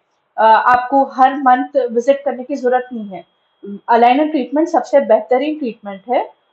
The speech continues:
और वो हर कोई करा सकता है, जो, जिसकी शादी होने वाली है या जो braces treatment कराना नहीं चाह रहा, वैसे लोग aligner treatment करा सकते हैं। अलाइनर ट्रीटमेंट आपको डिजिटल स्कैनिंग के बाद ट्रेस के तौर पर देते।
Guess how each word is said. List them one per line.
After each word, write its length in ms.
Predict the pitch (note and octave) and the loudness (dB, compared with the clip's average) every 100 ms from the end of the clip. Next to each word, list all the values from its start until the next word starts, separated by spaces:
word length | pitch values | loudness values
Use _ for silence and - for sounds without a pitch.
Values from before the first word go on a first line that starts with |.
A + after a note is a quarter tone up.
| - | 0
और 160 | B3 | 2
वो 180 | B3 C#4+ | 4 2
हर 280 | C#4+ C#4+ - | 4 2 0
कोई 180 | D#4 D4+ | -2 -2
करा 280 | D#4 C4 G#3 | 2 2 2
सकता 360 | - G3+ - | -4 -6 -2
है, 160 | C#4 C#4 | -2 -2
जो, 360 | G#3+ B3 B3 B3 | -2 2 2 0
जिसकी 300 | A3 A#3 - | -8 -8 -6
शादी 380 | B3 A#3 G#3 A#3 | 0 2 2 -2
होने 240 | A#3+ A3 G#3+ | -6 -4 0
वाली 380 | G#3 G3 G#3 G#3+ | 0 0 -6 -4
है 260 | G3+ G3 _ _ _ A#3+ | -4 -4 _ _ _ 2
या 180 | B3 | 4
जो 320 | A#3+ B3+ B3+ B3 | 4 4 4 4
braces 520 | A#3 A#3+ A#3 C4+ - | 4 4 4 -4 -10
treatment 380 | A#3+ A3+ B3 B3 | -14 -10 -10 -2
कराना 380 | A#3 G#3 G#3 G#3+ | -2 -2 -4 -8
नहीं 160 | G#3 | -10
चाह 200 | G3+ G3+ | -2 0
रहा, 260 | G3 F#3 - _ _ | 0 -4 -6 _ _
वैसे 380 | A3+ C#4+ C#4+ C#4+ | 2 2 4 2
लोग 200 | B3+ D#4 | 4 0
aligner 420 | D4 B3 A#3+ A#3+ | 2 2 2 0
treatment 440 | C4+ A#3+ A3+ E4+ F#4+ | -4 -6 -6 -8 -2
करा 220 | E4+ A#3 | 2 2
सकते 380 | A3+ F#3 - F3 | 0 -10 -10 -16
हैं। 80 | - _ _ _ _ _ - | -16 _ _ _ _ _ -2
अलाइनर 400 | A3+ B3 C4+ D4+ | 2 4 4 2
ट्रीटमेंट 680 | D#4 C#4 B3+ C4+ C#4+ F#4+ - _ - | 0 -4 -4 -2 -2 -2 -6 _ 0
आपको 380 | A#3+ B3 C#4+ B3+ | 0 0 -4 0
डिजिटल 480 | A3+ A#3 B3+ D4+ | 0 0 0 0
स्कैनिंग 440 | D4 - A3 A3+ B3 | 0 0 0 0 -4
के 160 | C4 | -2
बाद 280 | B3 G3+ C4 G#4 - _ _ C4+ | 0 2 2 2 -10 _ _ 2
ट्रेस 240 | C#4+ D4+ | 2 2
के 100 | D#4+ | -2
तौर 220 | D#4 B3 | 2 2
पर 200 | A#3 E4+ | 4 0
देते। 460 | D#4 A#3 G#3 F3+ | 0 -4 -4 -8